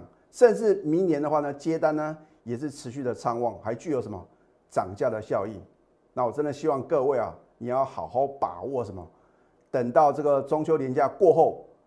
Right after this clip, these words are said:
另外一次绝佳的进场时机。好，你看我们的扣讯的话呢，都已经什么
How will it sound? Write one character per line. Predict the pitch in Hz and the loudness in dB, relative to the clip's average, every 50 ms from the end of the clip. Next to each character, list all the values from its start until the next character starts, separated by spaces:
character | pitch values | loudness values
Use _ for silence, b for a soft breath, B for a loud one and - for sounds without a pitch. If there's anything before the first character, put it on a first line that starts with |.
| _ _ _ | _ _ _
另 | 185 220 254 226 190 180 | -2 0 0 2 2 4
外 | 196 185 165 143 | 6 6 6 4
一 | 135 | 2
次 | 123 - 160 147 131 | -2 -4 -6 -6 -6
绝 | - - 123 117 | -6 -8 -6 -2
佳 | 127 127 127 | 0 0 0
的 | 120 113 | 0 -2
进 | 113 - 143 | -6 -8 -8
场 | 113 101 85 85 | -8 -8 -10 -12
时 | - - 92 | -14 -16 -18
机。 | 95 - 104 101 98 - _ _ _ _ _ _ _ _ _ _ _ _ _ _ _ | -16 -16 -16 -16 -16 -18 _ _ _ _ _ _ _ _ _ _ _ _ _ _ _
好， | - - - _ _ _ _ _ _ _ _ b b b b b b b _ _ | -20 -20 -20 _ _ _ _ _ _ _ _ b b b b b b b _ _
你 | - 123 | -2 0
看 | 139 175 160 | 4 4 4
我 | 135 | 4
们 | 127 143 | 4 2
的 | 160 151 | 2 2
扣 | - - 151 165 | 4 6 6 6
讯 | 165 175 | 6 4
的 | 160 147 | 2 2
话 | 147 147 | 2 2
呢， | 147 147 143 143 | 2 2 0 -2
都 | 143 - - 160 156 | -2 0 2 2 2
已 | 151 131 | 2 0
经 | 117 139 147 | -2 -4 -6
什 | 127 123 | -4 -6
么 | 120 110 95 90 | -8 -8 -10 -14